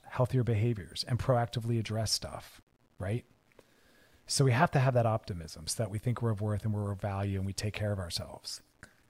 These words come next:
We have a lot of exposure to these really problematic, toxic, and negative stereotypes. And that can actually be something that we internalize and impact our physiology.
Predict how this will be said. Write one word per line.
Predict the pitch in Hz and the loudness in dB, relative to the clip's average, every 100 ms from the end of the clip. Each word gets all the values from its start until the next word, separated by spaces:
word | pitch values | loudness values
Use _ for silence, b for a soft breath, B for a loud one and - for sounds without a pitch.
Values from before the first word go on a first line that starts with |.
| B B B B B - _ _ _ _ _ _ _ - - - - | B B B B B -20 _ _ _ _ _ _ _ -10 -10 -8 2
We | 131 | 6
have | 143 | 8
a | 135 | 10
lot | 139 | 10
of | 135 | 10
exposure | - - 147 185 110 98 107 _ _ _ - - | 6 6 6 4 2 -2 -2 _ _ _ -18 2
to | 135 | 4
these | 123 | 6
really | 113 139 131 | 6 6 4
problematic, | - 113 123 131 123 123 | 2 2 4 4 4 0
toxic, | - 110 - - | -2 -2 -2 0
and | 113 | 2
negative | 107 104 101 | 2 0 0
stereotypes. | - 107 135 117 85 - - - - - | 0 0 0 0 -4 -6 -4 -4 -6 -4
And | 117 | 2
that | 120 - | 2 2
can | 131 | 0
actually | - 123 - - | 0 -2 0 0
be | 117 117 | 2 2
something | - 107 117 | 2 2 0
that | 98 | 0
we | 107 | -2
internalize | - 170 226 120 95 101 | -2 2 2 2 0 0
and | 113 | 0
impact | 110 113 - | 0 -4 -4
our | 104 | -2
physiology. | 117 107 110 143 82 - - | 0 0 0 0 -4 -8 -16